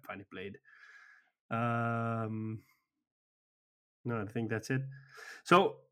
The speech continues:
this week, I finally got my hands on Battlefield twenty forty-two. The, the, the open beta has gone live. Um,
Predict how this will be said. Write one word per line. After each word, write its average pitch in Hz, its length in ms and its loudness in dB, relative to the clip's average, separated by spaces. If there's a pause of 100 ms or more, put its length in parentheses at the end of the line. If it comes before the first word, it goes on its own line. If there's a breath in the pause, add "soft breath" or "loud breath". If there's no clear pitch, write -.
(580)
this 139 240 8
week, 190 500 8 (320)
I 165 140 8
finally 147 300 10
got 135 180 4
my 135 140 6
hands 127 300 2
on 117 380 0 (200)
Battlefield 131 720 6
twenty 131 220 6
forty-two. 147 680 6
The, 107 480 2
the, 107 240 -6
the 131 140 8
open 135 220 8
beta 143 280 12
has 135 140 6
gone 135 240 8
live. 185 420 6 (760 loud breath)
Um, 104 680 2